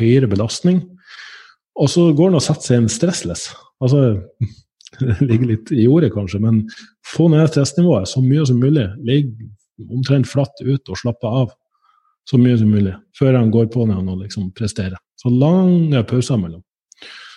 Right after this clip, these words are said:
Og det har i hvert fall bygd han, men det er jo selvfølgelig for den distansen også. Så, så igjen, det kommer jo an på,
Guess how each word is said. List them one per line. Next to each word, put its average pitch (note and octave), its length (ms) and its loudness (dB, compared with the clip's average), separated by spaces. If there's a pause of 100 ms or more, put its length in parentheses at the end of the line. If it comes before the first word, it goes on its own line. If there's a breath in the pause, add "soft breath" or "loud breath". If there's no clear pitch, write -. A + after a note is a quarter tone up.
(140 loud breath)
Og C3+ 100 -2
det E3+ 80 4
har F#3 140 2
i C#3 60 2
hvert A#2+ 120 2
fall A#2+ 140 2
bygd A#2 240 2
han, C#3+ 220 2
men A2+ 100 4
det C3 80 4
er A#2+ 60 4
jo A2+ 80 -2
selvfølgelig G#2+ 380 -2
for F#2+ 220 -6
den G#2+ 280 2
distansen A2+ 680 -2
også. - 320 -20
Så, B2+ 180 -2 (160)
så A#2+ 200 -2
igjen, B2+ 240 2
det G#2+ 100 0
kommer C3+ 220 0
jo C3 80 2
an A2+ 140 -2
på, F2+ 160 -6